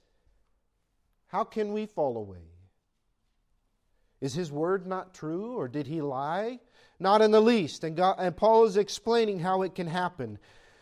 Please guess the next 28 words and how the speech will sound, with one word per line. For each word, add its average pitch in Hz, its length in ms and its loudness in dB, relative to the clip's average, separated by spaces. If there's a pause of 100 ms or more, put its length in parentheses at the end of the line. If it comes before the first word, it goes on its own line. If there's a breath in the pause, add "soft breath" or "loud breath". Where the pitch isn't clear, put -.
(180 soft breath)
Look 220 220 6
in 247 140 2
the 233 180 4
end 247 200 2
of 226 120 -4
chapter 220 480 -2
nine 208 300 0
of 180 160 -2
Romans, 175 420 0
and 165 120 -6
I'll 160 100 -6
show 208 260 -2
you 214 160 -4
what 196 160 -2
he's 175 140 -6
working 175 440 -4
towards. 110 440 -10
Verse 180 280 -4
thirty-one. 160 680 -4 (1800)
"But 202 300 4
Israel, 220 840 0 (880)
which 190 260 2
followed 262 580 2
after 233 380 0
the 190 140 0
law 185 320 2
of 160 160 -4
righteousness, 165 1120 -4